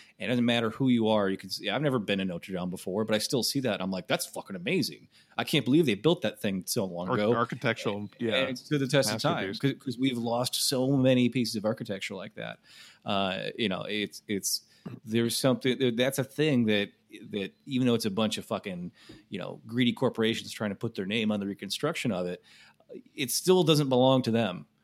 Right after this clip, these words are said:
Speaker 1: right? And that's what they've always wanted to do with, with, with sort of enclosing the commons, is take something that we all share and say that they own it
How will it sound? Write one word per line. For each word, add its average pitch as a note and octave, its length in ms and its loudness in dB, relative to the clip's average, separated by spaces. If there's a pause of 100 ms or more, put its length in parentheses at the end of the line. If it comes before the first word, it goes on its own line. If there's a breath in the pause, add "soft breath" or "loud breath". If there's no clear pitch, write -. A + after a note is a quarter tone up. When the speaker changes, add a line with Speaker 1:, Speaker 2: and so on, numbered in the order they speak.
(200)
Speaker 1:
right? G2+ 220 -4
And G#2+ 100 0
that's A2+ 140 0
what B2+ 60 -4
they've B2 100 4
always B2 260 6
wanted B2 240 4
to A2+ 60 2
do A2 120 2
with, G#2 180 -2
with, G#2 260 -6
with G2 160 -8
sort G#2+ 220 -2
of F#2+ 40 0
enclosing B2 400 4
the G#2+ 60 0
commons, G#2 480 -2
is F#2+ 260 -6 (220 loud breath)
take E3 200 -2
something C#3 260 0
that A#2 100 2
we A#2 160 2
all G2+ 180 2
share F2+ 560 -2 (260)
and F#2+ 320 -2 (140)
say A2+ 220 -2
that G2 260 -4
they A2 220 4
own F#2 140 -4
it - 140 -10